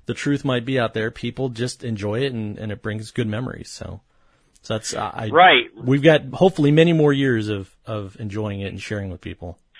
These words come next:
Speaker 2: Oh yeah, oh yeah. I, I, I, unless unfortunate events occur, like I, <laughs> that might be another reason why my wife hates the bo-, uh, the car, 'cause I told her, she's <laughs> like,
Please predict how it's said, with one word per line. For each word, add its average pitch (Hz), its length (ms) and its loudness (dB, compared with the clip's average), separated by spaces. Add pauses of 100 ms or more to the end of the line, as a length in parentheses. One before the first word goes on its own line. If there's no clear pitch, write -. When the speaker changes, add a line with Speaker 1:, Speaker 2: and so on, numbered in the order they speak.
(840)
Speaker 2:
Oh 196 100 8
yeah, 110 260 4 (200)
oh 123 80 -6
yeah. 98 240 0
I, 120 200 2 (460)
I, - 60 -8
I, 104 120 0 (200)
unless 131 360 4 (420)
unfortunate 135 1120 0
events 120 260 2
occur, 113 480 -4
like 110 260 0 (180)
I, 127 60 2 (600)
<laughs> - 540 -10
that 175 140 8
might 175 160 8
be 139 100 6
another 131 180 4
reason 120 200 0
why 117 120 0
my 107 100 -6
wife 107 260 0
hates 110 180 -6
the 101 60 -20
bo-, 98 260 -10
uh, 120 220 6
the 98 200 -4
car, 104 280 2 (360)
'cause 120 140 -4
I 117 80 6
told 123 220 -4
her, 110 100 -6 (100)
she's 135 160 -2
<laughs> 120 80 -4
like, 147 200 6